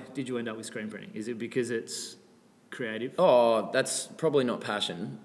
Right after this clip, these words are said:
Speaker 1: Yeah.
Speaker 2: Yeah, screen printing, um, it's just an amazing process
Speaker 1: Yep.
Speaker 2: using,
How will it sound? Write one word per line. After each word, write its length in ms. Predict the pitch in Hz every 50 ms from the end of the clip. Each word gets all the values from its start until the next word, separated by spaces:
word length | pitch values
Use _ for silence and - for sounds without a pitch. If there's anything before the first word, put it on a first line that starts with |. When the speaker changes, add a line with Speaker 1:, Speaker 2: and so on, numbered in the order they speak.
| -
Speaker 1:
Yeah. 140 | - 117 113
Speaker 2:
Yeah, 120 | 95 - - - -
screen 340 | - - - 131 131 139 135
printing, 720 | 139 143 135 127 131 127 117 117 113 110 107 104 98 - - -
um, 560 | 104 107 104 104 101 101 98 98 98 95 92 98 95 - - - -
it's 340 | - 104 - - - - -
just 920 | - - - 120 113 - - - - - - - - - - - - - - - - - - - - - - - - - - - - - - - - _ _ _ _ -
an 120 | 117 120
amazing 920 | 127 127 135 139 147 160 156 147 156 147 147 143 143 135 131 - - - - - - - -
process 720 | - - - 139 139 - - 101 87 - - - - - - -
Speaker 1:
Yep. 100 | - 110
Speaker 2:
using, 800 | 117 120 113 117 117 117 113 113 113 113 113 110 107 107 110